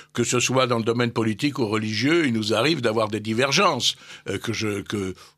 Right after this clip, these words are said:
sur lesquelles je ne, je ne, je ne m'étendrai pas, mais qui, qui, euh, animent nos, nos, nos discussions, mais toujours fraternelles.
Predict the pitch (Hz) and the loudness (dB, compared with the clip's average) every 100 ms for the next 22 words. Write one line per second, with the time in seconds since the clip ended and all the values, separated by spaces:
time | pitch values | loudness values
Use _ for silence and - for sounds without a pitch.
0 | 92 - 95 92 - 117 98 98 101 92 | -10 -6 -4 -4 -2 -2 -2 -4 -4 -4
1 | 95 95 92 95 95 95 95 98 101 107 | -6 -4 -6 -8 -6 -6 -4 -6 -4 -2
2 | 117 123 180 190 113 85 92 85 92 92 | 0 2 2 2 0 -2 -10 -10 -10 -8
3 | 87 82 - 85 - 95 107 110 120 127 | -10 -14 -16 -14 -8 -6 -6 -2 0 2
4 | 110 104 104 104 98 107 107 107 127 123 | 0 0 -2 -4 -6 -4 -4 -4 -6 -4
5 | 107 - 135 120 101 127 131 - 123 127 | -2 0 2 0 0 0 0 0 2 2
6 | 113 113 147 | 4 4 2